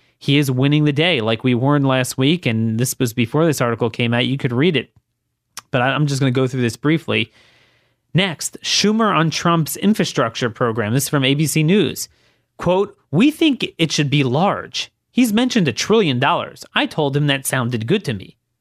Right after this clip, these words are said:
So Schumer's already talking about working with Trump on Porculus.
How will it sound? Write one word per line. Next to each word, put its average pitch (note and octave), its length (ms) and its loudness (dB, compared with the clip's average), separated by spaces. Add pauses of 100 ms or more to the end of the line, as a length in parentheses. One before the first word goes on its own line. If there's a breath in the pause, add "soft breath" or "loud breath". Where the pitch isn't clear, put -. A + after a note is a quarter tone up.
(100)
So C#3 120 -2
Schumer's G3+ 580 2 (420 soft breath)
already F3 280 2
talking F#3+ 300 0
about C3 220 0
working D#3+ 420 0
with C3+ 160 0
Trump D3+ 520 -2 (760)
on C3+ 580 0 (140)
Porculus. - 680 -4